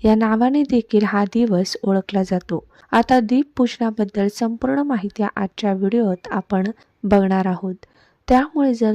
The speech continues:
तुम्हाला हा व्हिडिओ आवडला तर चॅनलला नक्की सबस्क्राईब करा, शेजारील बेल आयकॉनही प्रेस करा. श्रावण महिना सुरू होत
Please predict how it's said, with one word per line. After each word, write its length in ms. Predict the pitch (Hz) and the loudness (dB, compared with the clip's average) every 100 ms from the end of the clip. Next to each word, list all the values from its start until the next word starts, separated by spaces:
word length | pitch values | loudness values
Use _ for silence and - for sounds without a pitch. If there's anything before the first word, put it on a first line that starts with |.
| 214 | -2
तुम्हाला 360 | 208 208 208 196 | -2 0 -2 -2
हा 200 | 202 190 | -2 -2
व्हिडिओ 360 | 196 196 196 208 - | 0 2 2 0 -2
आवडला 420 | 175 180 214 233 | -2 0 0 -2
तर 260 | - 226 180 - _ | -6 -14 -14 -14 _
चॅनलला 600 | 269 226 240 320 247 190 | 2 4 4 2 2 2
नक्की 500 | 202 208 208 - 185 208 | 0 -2 -4 -2 -2 -2
सबस्क्राईब 540 | - 202 - 190 175 - | -6 -8 -6 -4 -4 -6
करा, 220 | - 196 - _ - | -8 -6 -8 _ -14
शेजारील 600 | - 240 233 269 269 262 - _ 214 | 0 2 2 2 0 -4 -8 _ -4
बेल 360 | 180 226 247 - - | 4 4 4 -2 -4
आयकॉनही 800 | 185 - 202 196 202 202 202 180 - | -4 -4 -6 -4 -6 -6 -6 -8 -8
प्रेस 420 | - 202 196 - - - | 0 2 2 -6 -16 -4
करा. 220 | 185 185 - _ _ _ _ - | -2 -2 -8 _ _ _ _ -6
श्रावण 440 | - 269 269 359 | 0 2 2 0
महिना 380 | 349 240 240 240 | 2 0 0 -6
सुरू 360 | - 220 220 | -2 0 2
होत 220 | 226 214 | 2 2